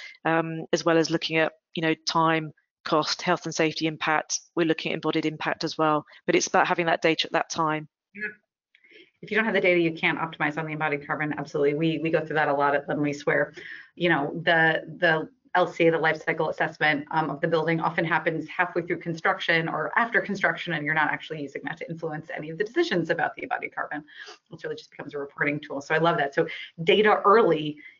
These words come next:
Speaker 2: is what's needed for decisions. Beautiful data too late doesn't actually get you anywhere, if I'm understanding
Speaker 1: Exactly.
Speaker 2: you right.
Speaker 1: Exactly.
Speaker 2: That's
Speaker 1: And also to ha-, to have some maybe, like, deal breakers, if there's
Speaker 2: Mm-hmm.
Speaker 1: certain things,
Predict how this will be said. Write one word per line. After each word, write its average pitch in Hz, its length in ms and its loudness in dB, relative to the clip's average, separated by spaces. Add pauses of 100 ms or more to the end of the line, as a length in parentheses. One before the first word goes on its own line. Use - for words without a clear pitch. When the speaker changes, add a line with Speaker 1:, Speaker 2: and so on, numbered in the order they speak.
(120)
Speaker 2:
is 160 120 -2
what's 175 160 2
needed 165 240 2
for 165 80 2
decisions. 156 460 0
Beautiful 202 400 2
data 160 480 2
too - 160 -4
late 160 520 2
doesn't 160 180 -2
actually 151 220 -6
get 147 140 -2
you 147 140 -4
anywhere, - 420 -4 (120)
if 165 100 -12
I'm - 180 -2
understanding 147 440 -4
Speaker 1:
Exactly. - 40 -8
Speaker 2:
you - 60 -6
right. - 160 -6 (500)
Speaker 1:
Exactly. 190 360 6
Speaker 2:
That's 180 60 6
Speaker 1:
And 214 100 6
also 277 200 4
to 247 100 0
ha-, 233 100 4 (220)
to 220 80 2
have 220 140 4
some 196 140 -2
maybe, 202 220 6
like, 175 200 6 (260)
deal 196 180 6
breakers, 160 520 0
if - 120 -2
there's 175 220 2
Speaker 2:
Mm-hmm. - 440 -10
Speaker 1:
certain 185 300 6
things, 175 360 -8